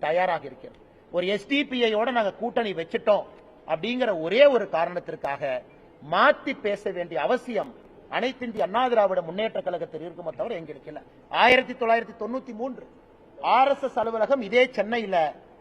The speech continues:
பயங்கரவாதிகளால் குண்டு வெடித்து தகர்க்கப்பட்ட பொழுது அதை ஜெயலலிதா அம்மையார் அவர்கள்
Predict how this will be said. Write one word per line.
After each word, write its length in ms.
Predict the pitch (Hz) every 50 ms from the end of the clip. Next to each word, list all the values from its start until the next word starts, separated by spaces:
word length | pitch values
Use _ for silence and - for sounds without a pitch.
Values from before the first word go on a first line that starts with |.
| - - - - -
பயங்கரவாதிகளால் 920 | 165 180 233 277 277 269 269 254 233 220 214 208 202 196 202 220 233 247 214
குண்டு 260 | 170 196 - 214 269
வெடித்து 320 | 233 220 202 196 202 202 -
தகர்க்கப்பட்ட 580 | 175 185 202 240 233 233 226 - 202 - - 185
பொழுது 400 | 151 208 262 277 254 175 135 123 - - - - - - - - - - - - -
அதை 220 | - 185 190 185 151
ஜெயலலிதா 440 | 180 214 262 285 294 277 269 185 240
அம்மையார் 360 | 214 196 190 190 190 180 175
அவர்கள் 380 | 170 156 151 - 151 147 -